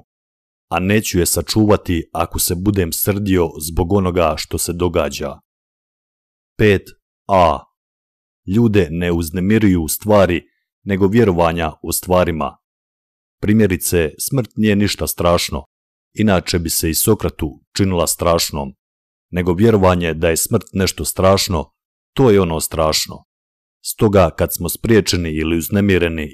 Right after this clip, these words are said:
ili nas boli, nikada nemojmo drugoga kriviti, nego nas same,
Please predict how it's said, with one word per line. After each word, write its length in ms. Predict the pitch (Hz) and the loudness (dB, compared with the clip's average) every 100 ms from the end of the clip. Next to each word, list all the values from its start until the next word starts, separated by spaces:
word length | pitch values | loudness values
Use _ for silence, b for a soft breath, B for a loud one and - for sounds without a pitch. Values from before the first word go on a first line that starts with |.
| 78 | -6
ili 140 | 80 | -6
nas 220 | 82 76 82 | -6 -6 -2
boli, 440 | 92 98 90 73 - _ _ _ | 2 4 4 -2 -10 _ _ _
nikada 380 | 143 131 104 92 | -4 0 2 4
nemojmo 480 | 95 104 95 87 80 | 4 2 2 0 -4
drugoga 460 | 85 98 87 80 | -2 0 0 -2
kriviti, 640 | - - 101 92 - 82 78 _ _ _ _ | -4 0 2 2 -2 -6 -8 _ _ _ _
nego 240 | 92 90 | -2 0
nas 360 | 95 101 82 - | 2 2 0 0
same, 440 | 101 90 80 69 | 2 2 0 -8